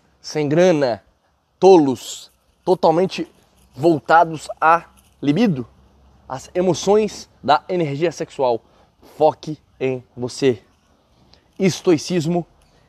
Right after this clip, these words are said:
mortificação da carne, meditação, silêncio, muito estudo,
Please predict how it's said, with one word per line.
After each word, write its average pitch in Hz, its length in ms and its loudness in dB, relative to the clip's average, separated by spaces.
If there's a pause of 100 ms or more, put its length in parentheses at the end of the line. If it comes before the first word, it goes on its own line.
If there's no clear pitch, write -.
(200)
mortificação 165 960 -2
da 131 80 -4
carne, 147 500 0 (480)
meditação, 160 1000 -2 (320)
silêncio, 165 680 0 (220)
muito 202 440 0
estudo, 190 540 -4